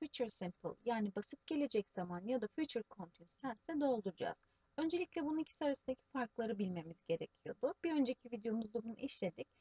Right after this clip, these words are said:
Basit gelecek zaman neydi? Gelecek zamanı anlattığımız bir zaman dilimiydi.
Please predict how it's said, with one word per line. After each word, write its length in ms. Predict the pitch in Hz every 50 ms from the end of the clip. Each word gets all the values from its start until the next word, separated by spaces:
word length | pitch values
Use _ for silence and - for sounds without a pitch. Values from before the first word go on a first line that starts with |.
| _ _ _ _ _ _ _ _ _
Basit 360 | - 294 285 - 370 - _ -
gelecek 400 | 349 330 330 277 302 311 285 -
zaman 400 | - 294 285 285 294 302 302 320
neydi? 380 | 339 349 330 254 214 214 262 - _ _ _ _ _ _ _ _ _ _ _ _ _ _ _ _ _ _ _ - 254
Gelecek 440 | 240 285 285 285 247 269 302 277 -
zamanı 500 | - 254 233 214 214 196 190 190 190 -
anlattığımız 960 | - 196 190 185 185 196 - _ - - 196 180 185 233 320 415 - - _ _ _ _ _ -
bir 180 | 294 339 370 370
zaman 480 | 302 - 285 277 269 277 277 262 226
dilimiydi. 560 | 202 185 185 185 180 190 196 196 - - 196